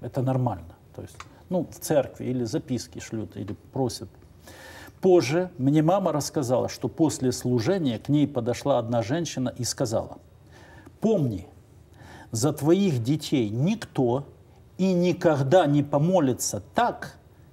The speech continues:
как помолишься ты. Церковь может молиться, и она имеет силу, но твоим детям нужны твои молитвы,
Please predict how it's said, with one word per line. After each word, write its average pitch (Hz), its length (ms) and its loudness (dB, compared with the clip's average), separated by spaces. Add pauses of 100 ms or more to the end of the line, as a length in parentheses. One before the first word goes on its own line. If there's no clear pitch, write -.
(240)
как - 320 -8
помолишься 110 880 -4 (720)
ты. 104 220 -6 (1200)
Церковь 220 400 4
может 147 320 0
молиться, 160 420 2
и 135 180 -2
она 165 260 2
имеет 185 320 0
силу, 95 460 -2 (460)
но 147 180 2
твоим 185 480 2
детям 123 500 0 (640)
нужны 151 500 4
твои 151 420 0
молитвы, 175 640 0